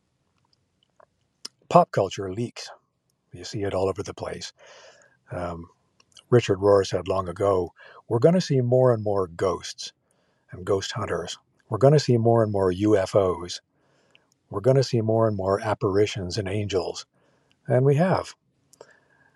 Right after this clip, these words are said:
The, the, the reflex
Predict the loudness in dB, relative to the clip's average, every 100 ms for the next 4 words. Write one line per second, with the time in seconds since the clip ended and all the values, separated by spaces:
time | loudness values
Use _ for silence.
0 | _ _ _ _ 2 4 4 2 _ _
1 | _ -20 _ -2 0 -2 -6 _ _ _
2 | _ _ _ -6 -2 -2 -4 _ _ -20
3 | _ _ _ -4 0 2 6 4 2